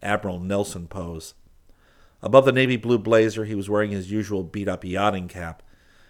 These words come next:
In fact, neither Chris nor Geronimo had ever seen him without it.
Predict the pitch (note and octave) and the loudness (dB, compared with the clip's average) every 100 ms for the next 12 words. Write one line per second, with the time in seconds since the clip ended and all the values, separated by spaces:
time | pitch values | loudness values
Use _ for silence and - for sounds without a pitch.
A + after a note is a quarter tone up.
0 | _ F#2+ - G#2+ G#2+ G#2+ G2+ F#2+ - B2 | _ -8 4 4 4 0 0 -2 -2 -2
1 | - G2+ F#2 F#2+ G2+ G#2 F#2+ F2 F2 F#2 | -2 -6 -6 -2 0 -2 -4 -8 -6 -6
2 | F2+ - G#2 F#2+ F2 F2 G2 G2 D#2+ | -6 -6 -6 -6 -6 -4 -2 -2 -6